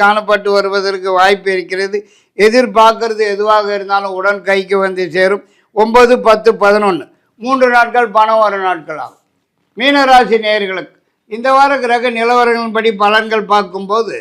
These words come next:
கொஞ்சம் சிக்கலாத்தான் காணப்பட்டு வரும் போல தெரியுதுங்க. அதாவது, நீங்க பாட்டுக்கு சிவனேன்னு வீட்டுல இருந்தாலும் வீண் பிரச்சனைகள், வீண் தொந்தரவுகள், வீண் வம்புகள் இப்படி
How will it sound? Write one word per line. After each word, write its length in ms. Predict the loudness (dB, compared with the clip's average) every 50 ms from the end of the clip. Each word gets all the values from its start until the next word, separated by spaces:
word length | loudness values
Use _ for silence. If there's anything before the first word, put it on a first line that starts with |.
| -14 _ _ _ _ _ _ -2
கொஞ்சம் 400 | -2 0 0 2 0 0 0 0
சிக்கலாத்தான் 640 | -2 -2 0 2 4 4 4 4 4 0 -2 -2 0 2
காணப்பட்டு 480 | 2 2 2 0 -4 -4 -4 -2 -2 -2
வரும் 260 | -2 0 -2 -2 -2
போல 120 | -2 -2 -4 -4
தெரியுதுங்க. 560 | -6 -8 -6 -4 -4 -6 -6 -8 -10 -12 -14 -18 _ _ _ _ _ _ _ _ _ -4
அதாவது, 420 | -2 2 4 4 4 4 2 0 -2 -4 -10 _ _ _ _ _ -8
நீங்க 260 | -4 -2 0 2 2 4
பாட்டுக்கு 480 | 4 4 2 2 2 -2 -6 -4 -4 -6 -2
சிவனேன்னு 580 | 2 4 4 4 4 2 0 0 -2 -2 0 2
வீட்டுல 340 | 2 2 2 2 2 2 2
இருந்தாலும் 500 | 2 2 0 0 0 0 0 0 -2 -4
வீண் 240 | -2 -2 -2 -2 -4
பிரச்சனைகள், 600 | -4 -2 -2 -2 -2 -4 -6 -6 -4 -2 -2 -2 0
வீண் 240 | 2 0 0 0 -2 -4
தொந்தரவுகள், 560 | -6 -6 -4 -4 -4 -4 -2 -2 0 0 -2 0
வீண் 260 | 0 0 0 0 0
வம்புகள் 440 | 0 -2 -2 -2 -4 -4 -2 -2 0
இப்படி 340 | 0 0 -2 -2 -4 -2 0